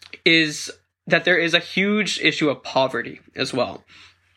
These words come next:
And I talked about this in some of my articles that have been published, but the reality is that people cannot talk about climate change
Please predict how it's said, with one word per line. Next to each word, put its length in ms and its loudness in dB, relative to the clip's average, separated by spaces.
And 100 6
I 60 4
talked 280 2
about 200 4
this 120 -2
in 140 2
some 180 0
of 60 0
my 120 2
articles 680 -2
that 180 0
have 120 -4
been 140 -6
published, 560 0
but 500 2
the 100 0
reality 640 2
is 480 2
that 320 0
people 400 -2
cannot 560 0
talk 460 0
about 360 0
climate 400 0
change 520 -2